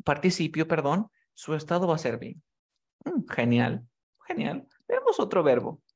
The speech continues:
otro verbo. Tengo el verbo do, por ejemplo. El verbo do. El verbo do está en su estado presente. En su estado de pasado va a ser did.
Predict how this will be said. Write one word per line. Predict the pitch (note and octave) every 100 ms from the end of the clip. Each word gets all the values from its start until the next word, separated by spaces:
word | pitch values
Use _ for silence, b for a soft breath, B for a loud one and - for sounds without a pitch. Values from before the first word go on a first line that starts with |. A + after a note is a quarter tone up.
| _ _ _
otro | - D#3+ E3+ E3 C#3
verbo. | A2 - - _ b b
Tengo | - F#3+ A3
el | G#3+
verbo | F#3 F#3+ F#3+
do, | C#3+ D3+ C3+ -
por | G#2
ejemplo. | - - F#2+ _ -
El | A2+
verbo | B2+ F3 F3+ F3+
do. | C#3+ A#2+ A#2 - _ _ _ _ _ _ _ _ _ _ _ _
El | - A#2
verbo | D3 A3+ B3+ F#3+
do | B2 C3 C#3 G#3 - _ _ _
está | - D#3 -
en |
su | A2
estado | A#2 A#2 A#2
presente. | A#2+ F#3 G3+ F#3+ F#3 F#3 F#3+ - b b b
En | D3+ D3
su | E3
estado | - A#3 A#3+
de | A#3
pasado | A#3 C#3+ - C#3+ B2+ C#3+ C4+ - _ _ _ _ _ _ _ _ -
va | E3+ F#3
a |
ser | - F#3 B3 - _ _ _ _ _ _ _ _ _ -
did. | - - -